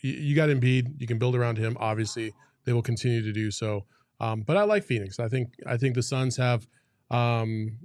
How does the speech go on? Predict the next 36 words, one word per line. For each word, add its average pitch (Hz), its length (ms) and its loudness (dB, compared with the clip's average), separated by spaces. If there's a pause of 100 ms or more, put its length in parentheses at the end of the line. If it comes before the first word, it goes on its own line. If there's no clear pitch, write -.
(280)
y-, 131 300 0
well, 131 380 2
w-, 151 200 -6 (880)
it 143 120 0
still 135 480 2
remains 123 360 4
to 110 80 -4
be 104 100 0
seen 104 560 0
how, 110 360 2
how 110 160 0
solid 107 380 -4
their 107 180 4
ownership 113 380 -8
group 104 240 -14
is. 104 240 -2
But, 104 240 -4 (420)
um, 104 240 -4
in 123 120 -2
the 117 60 0
early 120 220 0
goings, 110 380 0
they're, 107 220 0
they're 110 120 -4
willing 110 280 -2
to 104 80 -4
spend 113 280 -4
money. 104 220 -2
They're 101 100 -2
willing 110 260 -2
to, 101 160 -2 (380)
to 117 140 0
do 113 180 0
whatever 110 260 0
it 104 100 -6
can, 113 300 -4